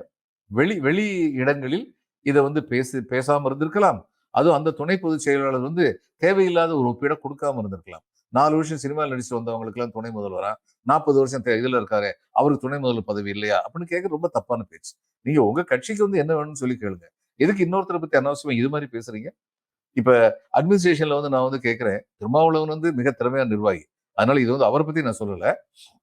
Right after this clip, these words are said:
ஆனா நாலு வருஷ அனுபவத்துல, நாற்பது வருஷ அனுபவத்துக்காரங்களோட கெட்டிக்காரங்களானவங்க எத்தனை பேரை பார்த்திருக்கோம் நம்ம. அதனால இந்த ஒப்பீடே தவறான ஒப்பீடு.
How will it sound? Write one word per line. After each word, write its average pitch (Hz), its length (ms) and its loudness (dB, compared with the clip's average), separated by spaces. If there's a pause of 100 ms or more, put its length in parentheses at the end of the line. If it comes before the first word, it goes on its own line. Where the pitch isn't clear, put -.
(760)
ஆனா 113 260 4 (440)
நாலு 131 320 2
வருஷ 147 300 2
அனுபவத்துல, 135 400 -2 (300)
நாற்பது 147 380 0
வருஷ 139 200 0
அனுபவத்துக்காரங்களோட 123 640 -2
கெட்டிக்காரங்களானவங்க 120 760 -2
எத்தனை 113 260 -2
பேரை 104 180 -2
பார்த்திருக்கோம் 85 380 -12
நம்ம. - 120 -20 (600)
அதனால 147 240 4
இந்த 170 140 6
ஒப்பீடே 196 340 4
தவறான 139 380 0
ஒப்பீடு. 92 280 -8